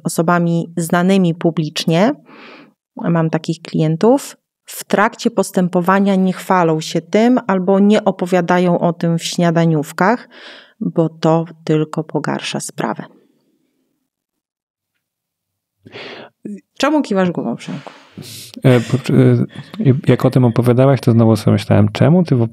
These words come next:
Speaker 2: próbujesz powtarzać, że to nie są osoby zaburzone? Ja uważam, że to są sto procent osoby zaburzone i powinno się o tym mówić na każdym kroku. To nie jest normalne, że ktoś się tak zachowuje i to nie jest normalne, że ktoś racjonalnie, nie myśli racjonalnie, nie odbiera rzeczywistości racjonalnie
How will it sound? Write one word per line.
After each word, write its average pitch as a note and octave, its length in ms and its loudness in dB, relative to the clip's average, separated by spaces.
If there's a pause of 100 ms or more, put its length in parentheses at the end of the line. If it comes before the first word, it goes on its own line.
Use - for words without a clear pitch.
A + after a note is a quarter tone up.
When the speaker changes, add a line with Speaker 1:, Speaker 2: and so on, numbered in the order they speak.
(140)
Speaker 2:
próbujesz A#2+ 480 2
powtarzać, A2+ 520 0
że A2 80 4
to G#2+ 120 0
nie A2 120 4
są A2+ 160 2
osoby A2 280 2
zaburzone? G#2 460 2
Ja G#2+ 80 6
uważam, A2+ 340 2
że A2 60 -2
to A2 100 -8
są G#2+ 180 0
sto G#2+ 220 -2
procent F#2+ 360 -2
osoby G#2 300 4
zaburzone A2 440 4
i A#2+ 40 4
powinno A2 340 4
się G#2+ 100 4
o G#2 40 2
tym G#2+ 140 2
mówić G#2 280 4
na G#2+ 100 4
każdym G2+ 340 2
kroku. G2+ 360 0 (440)
To - 100 2
nie E3+ 80 4
jest D#3 140 2
normalne, G#2+ 340 4
że F#2+ 80 2
ktoś G2+ 220 -2
się A2 60 -2
tak G2+ 180 0
zachowuje G2 420 2
i G#2 40 2
to G#2+ 100 0
nie A2+ 120 4
jest B2+ 140 2
normalne, G#2 380 4
że G2+ 100 2
ktoś G#2 180 0
racjonalnie, G#2+ 600 4
nie A2+ 120 6
myśli A#2 340 4
racjonalnie, G#2+ 560 4
nie A2+ 100 6
odbiera G#2 260 4
rzeczywistości G#2 640 2
racjonalnie A2+ 640 4